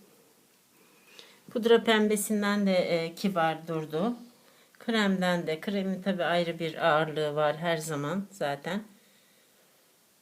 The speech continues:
Dilediğiniz renklerden yaparsınız. Çok, e, güzel renkler var. Hep belirtiyorum. Çeşit çeşit. İnsan, e, hangi renkten yapacağını şaşırır.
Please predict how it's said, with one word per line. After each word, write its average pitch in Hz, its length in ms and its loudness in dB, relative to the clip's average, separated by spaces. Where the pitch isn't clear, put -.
Dilediğiniz 208 720 4
renklerden 196 640 4
yaparsınız. 175 840 -2
Çok, 202 320 -2
e, 170 220 0
güzel 165 380 -2
renkler 151 460 -4
var. 165 220 -2
Hep 185 200 -6
belirtiyorum. 160 840 -4
Çeşit 185 420 -8
çeşit. 180 440 -8
İnsan, 175 520 -4
e, 170 80 -8
hangi 175 360 -4
renkten 156 340 -6
yapacağını 160 520 -6
şaşırır. 170 680 -4